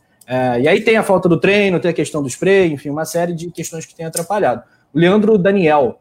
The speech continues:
tá aqui, "Salve, Rafa, tudo bem? Boa noite." E o Ribamar, <laughs> Ribamar, cadê o Ribamar? Sei lá, bicho, do Ribamar. Pedro Augusto, boa noite pra gente, um abraço pra você. Pedro tem nome de fera do rádio brasileiro, hein? Do rádio carioca, Pedro Augusto.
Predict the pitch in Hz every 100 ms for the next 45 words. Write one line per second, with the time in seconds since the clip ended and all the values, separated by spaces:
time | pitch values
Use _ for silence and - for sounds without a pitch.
0 | _ - 147 - 151 170 135 131 185 175
1 | 156 - 123 170 165 139 127 190 180 -
2 | 202 202 175 165 135 147 139 180 160 139
3 | 151 175 - - - 117 _ 139 110 147
4 | 151 147 160 160 113 - 196 208 196 -
5 | 220 208 - - 131 170 139 151 120 113
6 | 123 123 131 139 127 120 - _ _ 151
7 | 160 170 160 156 139 - 143 143 156 -
8 | 156 135 160 160 160 151 - 151 156 -
9 | 143 127 117 156 160 156 160 156 170 -
10 | _ 170 156 190 180 - 180 214 190 143
11 | 196 208 202 208 196 143 156 139 147 123
12 | 139 156 165 143 139 143 - 143 135 131
13 | 131 120 -